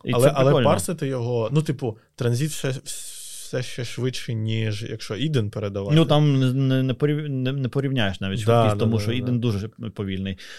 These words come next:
Speaker 1: В мене була така історія, що в тебе триста кілобайт даних, коли приїжджає,
Speaker 2: Мгм.
Speaker 1: то ід-, іден парситься, типу, майже двісті мілісекунд у той час, е, що в мене там було, не, не пам'ятаю. А транзит, типу, три мілісекунди парсився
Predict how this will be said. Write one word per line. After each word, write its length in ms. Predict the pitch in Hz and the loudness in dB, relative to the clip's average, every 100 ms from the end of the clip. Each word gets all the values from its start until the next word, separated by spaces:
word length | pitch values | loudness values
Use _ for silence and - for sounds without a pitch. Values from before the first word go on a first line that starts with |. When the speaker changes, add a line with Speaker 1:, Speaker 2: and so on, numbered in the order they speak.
| - | -4
Speaker 1:
В 100 | 110 | 2
мене 200 | 139 147 | 4 4
була 240 | 127 135 | 4 4
така 180 | 127 131 | 2 -2
історія, 440 | 120 - 170 127 | -4 -2 2 4
що 220 | 110 - 113 | 2 0 -4
в 80 | |
тебе 280 | - 120 117 110 - - | -2 0 0 -2 -12 -10
триста 340 | - 135 117 113 | 0 0 0 -4
кілобайт 520 | - 113 107 113 104 | -2 -2 0 0 0
даних, 360 | 120 175 131 - | 2 2 0 0
коли 200 | 110 101 | -2 -2
приїжджає, 680 | - 101 98 101 104 87 90 - - | 2 2 2 0 0 -2 -4 -10 -6
Speaker 2:
Мгм. 160 | 120 120 | 0 4
Speaker 1:
то 140 | 127 | 6
ід-, 260 | 123 117 123 | 6 2 -4
іден 320 | 165 151 147 | -4 0 0
парситься, 560 | - 127 123 127 - 113 | 2 0 2 -2 0 -2
типу, 240 | 120 101 | -2 -2
майже 400 | 113 113 113 107 | -2 0 2 0
двісті 280 | 104 107 - | -2 -4 -2
мілісекунд 760 | 110 113 110 107 120 110 110 101 | 0 2 2 2 0 -2 0 0
у 60 | |
той 160 | 98 98 | -2 -4
час, 400 | - 92 - - | -4 -6 -6 -4
е, 560 | 101 95 92 92 92 104 | -2 0 -2 -4 -6 -8
що 140 | - | -6
в 40 | 95 | -6
мене 140 | 90 | -4
там 180 | 95 92 | -4 -4
було, 280 | 95 95 95 | -4 -4 -4
не, 140 | 95 | -4
не 140 | 107 | -6
пам'ятаю. 560 | 92 95 98 95 92 92 - - - - | -6 -6 -8 -6 -6 -8 -10 -20 -18 -4
А 500 | 107 104 104 107 107 | 0 2 4 4 2
транзит, 440 | 117 120 113 170 - | 2 2 2 0 -4
типу, 240 | 95 107 | -6 -6
три 360 | - 107 101 87 _ _ _ _ _ | -6 -4 -4 -6 _ _ _ _ _
мілісекунди 680 | - 101 98 - 92 101 95 | -12 -10 -8 -10 -12 -10 -8
парсився 500 | 92 90 90 92 95 | -8 -10 -10 -10 -12